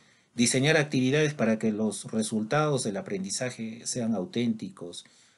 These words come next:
comuniquen a un público real y reflejen un propósito que esté claro para los participantes, el invitar a la respuesta personal, la evaluación y la autorreflexión hacia s-, y sobre los contenidos y actividades,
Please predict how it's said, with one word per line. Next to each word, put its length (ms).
comuniquen 600
a 60
un 100
público 420
real 460
y 60
reflejen 580
un 120
propósito 680
que 100
esté 220
claro 380
para 180
los 140
participantes, 1120
el 200
invitar 760
a 140
la 100
respuesta 640
personal, 720
la 80
evaluación 760
y 60
la 120
autorreflexión 1000
hacia 260
s-, 260
y 100
sobre 380
los 160
contenidos 600
y 40
actividades, 800